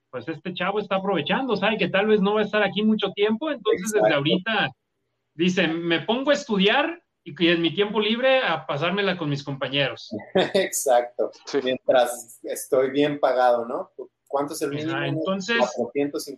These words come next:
Speaker 2: quinientos mil dólares. Digo, si se quedara en roster. No sé.
Speaker 3: Sí.
Speaker 1: Poquitito más que tú, Demian. Poquitito.
Speaker 2: Poquito.
Speaker 1: Em, pues, hablamos la semana pasada sobre el, nuestra calificación de la línea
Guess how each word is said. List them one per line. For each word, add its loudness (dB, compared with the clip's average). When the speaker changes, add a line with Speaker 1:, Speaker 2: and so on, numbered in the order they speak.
Speaker 2:
quinientos -10
mil -8
dólares. 0
Digo, 4
si -4
se -2
quedara 2
en -10
roster. -6
No -14
sé. -18
Speaker 3:
Sí. -10
Speaker 1:
Poquitito -6
más -2
que -6
tú, -6
Demian. -10
Poquitito. -6
Speaker 2:
Poquito. -8
Speaker 1:
Em, 2
pues, -2
hablamos 2
la 2
semana 2
pasada 0
sobre 2
el, 0
nuestra 0
calificación -2
de -4
la 0
línea 0